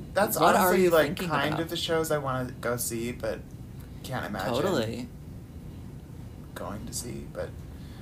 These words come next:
Speaker 1: yeah.
Speaker 2: Yeah, that was my experience, being like, "I can't believe I'm here." And also,
Speaker 1: <laughs>
Speaker 2: like, um, "Oh, interesting. Like, this is, like, a new kind of mind."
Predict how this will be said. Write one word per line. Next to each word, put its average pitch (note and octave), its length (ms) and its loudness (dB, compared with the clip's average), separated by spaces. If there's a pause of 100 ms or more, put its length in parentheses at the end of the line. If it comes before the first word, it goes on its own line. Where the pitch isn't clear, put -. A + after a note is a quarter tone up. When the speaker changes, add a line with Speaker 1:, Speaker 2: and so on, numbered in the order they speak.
(500)
Speaker 1:
yeah. - 180 -6
Speaker 2:
Yeah, G#3+ 460 4
that F3+ 200 6
was G3+ 160 0
my G3 120 6
experience, C#3 580 -2
being C3+ 160 -4
like, B2+ 200 -4
"I C3+ 60 -2
can't C3 240 -4
believe C3+ 220 -4
I'm D3+ 140 -4
here." C#3+ 460 -4
And - 200 2
also, C3 500 2
Speaker 1:
<laughs> E3 120 2
Speaker 2:
like, B2 220 0 (720)
um, A#2+ 480 2 (240)
"Oh, A#3 260 4
interesting. C#3+ 640 -2
Like, C3 240 -2
this C3+ 220 -2
is, C#3+ 160 -2
like, D3 240 0
a C3+ 100 -4
new B2+ 220 -2
kind B2+ 460 -2
of A2+ 180 -4
mind." G#2 580 -4